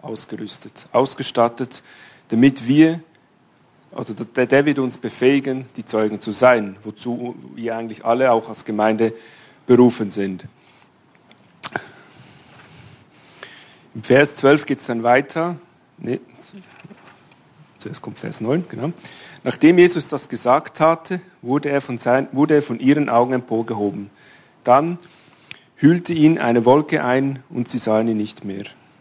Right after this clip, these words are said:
Während sie nach wie gespannt oder gebannt zum Himmel hinaufblickten, dorthin, wo Jesus verschwunden war, standen mit einmal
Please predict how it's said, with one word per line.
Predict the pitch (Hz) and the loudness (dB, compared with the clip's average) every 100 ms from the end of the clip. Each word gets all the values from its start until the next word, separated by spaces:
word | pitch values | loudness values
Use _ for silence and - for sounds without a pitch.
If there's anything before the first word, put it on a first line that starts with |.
| _ | _
Während | 123 127 151 - | 2 2 2 -2
sie | 139 | 2
nach | 131 143 | 2 2
wie | 143 143 - _ _ _ | -2 -4 -8 _ _ _
gespannt | - - - 131 156 - - | -10 -6 0 2 0 -8 -12
oder | 110 110 107 _ | -8 -8 -10 _
gebannt | - 120 139 156 120 - | -4 2 2 0 -8 -12
zum | 113 | -6
Himmel | 139 156 135 | -4 -2 0
hinaufblickten, | 117 127 131 147 147 151 156 151 - - - | 0 0 0 -2 -2 -4 -10 -10 -14 -20 -8
dorthin, | - 139 147 139 131 | 0 0 0 -4 -4
wo | 117 | -2
Jesus | 123 - | -4 -6
verschwunden | - - 117 127 - 113 | -10 -10 -10 -8 -8 -4
war, | 113 120 | -2 -2
standen | - - 113 113 113 | -6 -8 -6 -4 -4
mit | 107 | -2
einmal | 110 123 123 | -2 2 2